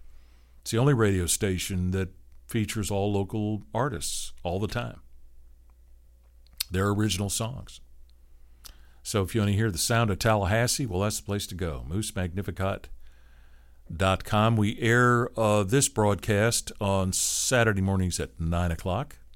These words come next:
So if you want to listen in then, that's a good thing. If you're an early riser, well, man, you need to tune in to ninety-three point three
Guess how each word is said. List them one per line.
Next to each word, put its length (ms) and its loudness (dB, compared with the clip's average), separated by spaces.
So 140 -6
if 120 -6
you 80 -2
want 180 2
to 80 0
listen 400 -2
in 200 0
then, 380 2
that's 220 -4
a 80 -2
good 360 -2
thing. 320 -2
If 180 4
you're 160 8
an 80 6
early 260 6
riser, 600 4
well, 320 4
man, 340 0
you 120 2
need 200 0
to 140 2
tune 280 0
in 140 2
to 100 -2
ninety-three 640 0
point 320 -2
three 340 -4